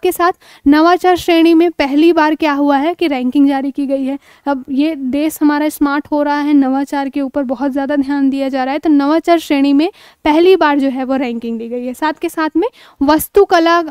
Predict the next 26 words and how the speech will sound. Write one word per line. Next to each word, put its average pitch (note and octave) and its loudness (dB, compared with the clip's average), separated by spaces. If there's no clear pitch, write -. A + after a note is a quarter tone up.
वास्तुकला D4 0
जो C4+ -2
है B3+ -6
उस D#4 -4
विषय C#4 -2
में C#4+ 2
कुछ D#4 -6
एक्सटेंशन C4 -4
किए B3 -6
गए A#3+ -6
हैं, D#4 -4
उसमें D4 0
कुछ - -6
विस्तार A3 -14
किया A3 -18
गया A#3+ -12
है। B3 -12
तो D#4+ -4
ये D#4+ 2
दो D4+ -2
तीन E4 -2
इंपॉर्टेंट C#4+ 0
चेंज D#4+ 4
किए B3 -8
गए A#3+ -10
हैं। A#3+ -8